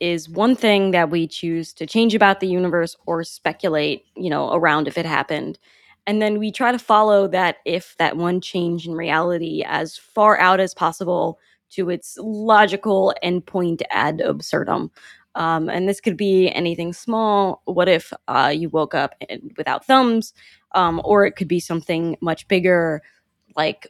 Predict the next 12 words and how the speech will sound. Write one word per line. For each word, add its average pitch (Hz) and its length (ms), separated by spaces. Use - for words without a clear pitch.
what 185 400
if 170 200
life 165 320
had 156 120
never 165 280
evolved 180 360
on 269 140
Earth 269 320
or 180 60
something 175 340
like 165 160
that? 151 220